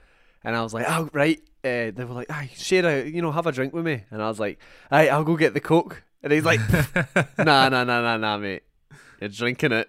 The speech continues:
Speaker 1: just on its own." And I was like, "Oh, all right." I remember literally it must have been about one or two mil of this stuff went in my throat, and I was like, "Ugh." I could feel it.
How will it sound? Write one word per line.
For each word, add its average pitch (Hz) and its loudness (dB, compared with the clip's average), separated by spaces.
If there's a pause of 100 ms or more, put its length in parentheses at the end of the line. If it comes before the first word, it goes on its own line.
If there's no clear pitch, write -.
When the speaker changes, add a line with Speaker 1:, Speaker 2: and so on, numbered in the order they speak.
Speaker 1:
just 117 -12
on 107 0
its 101 -10
own." 110 0
And 120 -4
I 127 -2
was 123 -6
like, 117 -2
"Oh, 208 -6
all 254 0
right." 233 0 (320)
I 113 -2
remember 120 -2
literally 113 -4
it 95 -6
must 110 -10
have 120 -10
been 110 -10
about 98 -8 (300)
one 110 -6
or 113 -6
two 127 -4
mil 101 -8 (200)
of 117 -8
this 107 -6
stuff - -8 (320)
went - -18
in 90 -20
my 98 -12
throat, 101 -12
and 80 -12
I - -8
was 90 -12
like, 90 -6
"Ugh." 123 0 (560)
I 120 -6
could 147 0
feel 190 4
it. - 2